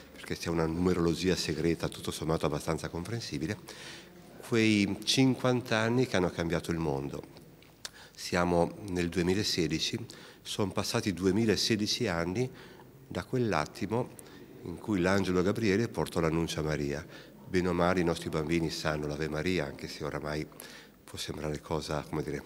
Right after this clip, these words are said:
a tanti lontana e sconosciuta magari a tanti extracomunitari. Anzi, diventa proprio l'occasione perché persone anche di altre culture vedano le nostre radici,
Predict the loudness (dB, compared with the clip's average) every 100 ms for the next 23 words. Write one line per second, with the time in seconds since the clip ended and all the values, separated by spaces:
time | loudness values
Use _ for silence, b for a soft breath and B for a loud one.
0 | B B B B -14 -6 -2 -2 -4 -4
1 | -2 -2 -2 -2 2 4 4 2 0 -4
2 | -2 -2 -2 -4 -2 0 -2 -2 -4 -6
3 | -6 -8 -6 -6 -6 -6 -8 -10 B B
4 | B B -6 -4 -2 0 0 0 -2 0
5 | 2 2 0 -2 0 0 0 -2 -6 -2
6 | -2 -2 -10 B B B B -20 0 2
7 | 2 0 2 2 2 0 2 0 -2 -4
8 | -4 -4 -4 0 0 0 -2 0 0 0
9 | 0 2 2 0 -2 0 0 0 -2 -4
10 | -8